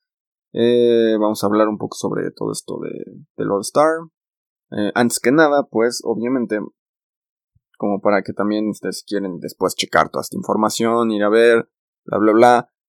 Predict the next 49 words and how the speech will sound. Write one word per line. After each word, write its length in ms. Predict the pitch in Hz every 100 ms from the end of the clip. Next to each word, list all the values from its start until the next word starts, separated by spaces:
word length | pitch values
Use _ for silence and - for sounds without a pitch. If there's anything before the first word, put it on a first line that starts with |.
| _
eh, 140 | - 151
pues 160 | -
como 200 | - 107
siempre 260 | 101 120 120
los 160 | 107 101
recomiendo 400 | 101 101 104 101
buscar 400 | - - 107 104
o 60 |
seguir 420 | - 92 101 107
las 280 | 104 101 101
redes 200 | 104 98
sociales 640 | - - 101 98 98 - -
oficiales 760 | 120 110 - - 110 107 95 -
de 120 | 98
la 140 | 95
N 140 | 101 104
B 120 | 113
A. 200 | 147 170 _ _ _ _
Simplemente 420 | - 107 110 107
con 180 | 107 104
que 60 | 98
busquen 420 | 107 - 110 104
en 140 | 98
Facebook, 380 | 110 110 110 110
en 120 | 107
Twitter, 460 | - 113 113 113 110
en 420 | 101 98 95 90
Instagram, 800 | - 117 117 120 110 110 110 -
N 260 | 107 107 104
B 140 | 113
A, 180 | 127 135
les 180 | 120 -
van 120 | 95
a 40 |
aparecer. 540 | 98 110 117 147 151 - _ _ _ -
Pueden 220 | 117 110
encontrar 380 | 104 98 101 104
bastantes, 560 | 107 156 151 143 139
como 320 | - 127 127
por 120 | 123 123
ejemplo 240 | 117 110
si 80 | -
son 140 | 110
de 80 | 120
México, 520 | 139 131 123 139 - -
N 280 | 113 107
B 120 | 104 104
A 80 |
Mex, 520 | 110 139 - - -